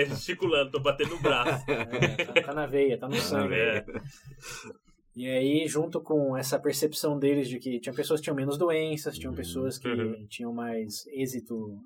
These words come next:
Speaker 2: é, não só intelectual, mas em carreira, como
Speaker 1: Uhum.
Speaker 2: generais militares,
Speaker 3: Uhum.
Speaker 2: eles começaram a relacionar tudo isso, ou correlacionar, melhor dizendo.
Speaker 3: Sim.
Speaker 2: Falou, pessoas que têm um Q I acima da média, o que acontece com elas?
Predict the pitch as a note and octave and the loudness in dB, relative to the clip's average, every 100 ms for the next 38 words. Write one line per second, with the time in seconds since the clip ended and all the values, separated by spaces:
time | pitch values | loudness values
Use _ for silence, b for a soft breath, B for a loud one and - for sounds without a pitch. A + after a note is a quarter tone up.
0 | A2+ G#2 G#2+ B2 - A#2+ A2+ A#2 - A#2 | -14 -14 -12 -12 -8 -8 -6 -8 -4 -2
1 | A#2+ A#2+ G#2+ G#2+ A2+ A2+ A#2 A2+ C3 C3+ | -2 -2 -6 -10 -10 -6 -4 -4 -4 -4
2 | A#2 A2 G#2+ G#2 A#2+ A#2+ A#2+ A#2+ G#2 - | -4 -6 -6 -8 -10 -8 -6 -6 -8 -14
3 | G2 C#3+ G2 C4 - B2+ D3 D3+ - D#3+ | -6 -6 -6 -12 -14 -8 -4 -2 0 0
4 | E3 C#3 E3+ E3+ - F3 D#3+ D#3 E3+ C3 | 0 0 0 0 0 0 0 -2 -2 -2
5 | A#2+ - D3+ D3 D3 - D3 B2+ B2+ C3 | -4 -4 -2 0 -2 -2 -4 -4 2 4
6 | B2 B2+ A2 G2+ - C#2 b b _ C3+ | 4 -2 -8 -10 -16 -18 b b _ -6
7 | C3+ D3 - G3 G3+ G3+ F3 E3+ - E3 | -2 -2 4 6 6 0 -2 -4 0 2
8 | C#3 D3+ - - C#3+ - D3 D3 C#3+ C3 | 2 0 -4 -10 -12 -6 -4 2 2 2
9 | G#2+ G2+ - _ E3 E3+ D3+ C#3+ D3 C3 | -4 -8 -16 _ -6 0 2 2 0 -6
10 | G#2 G2+ - | -6 -8 -18